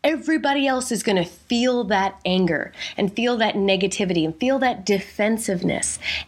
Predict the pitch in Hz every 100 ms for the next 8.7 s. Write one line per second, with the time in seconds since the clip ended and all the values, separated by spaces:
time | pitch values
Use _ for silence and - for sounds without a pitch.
0 | _ 233 214 185 196 233 339 - - -
1 | - - 170 180 311 330 277 254 240 196
2 | 180 165 180 262 349 - - - - 185
3 | 196 190 180 233 294 262 220 202 175 170
4 | 185 214 262 - 180 175 196 208 208 196
5 | - 160 156 165 175 233 220 262 254 180
6 | 151 - - - - - _ _ - 233
7 | 247 202 220 269 220 202 185 175 180 190
8 | 330 311 233 160 143 -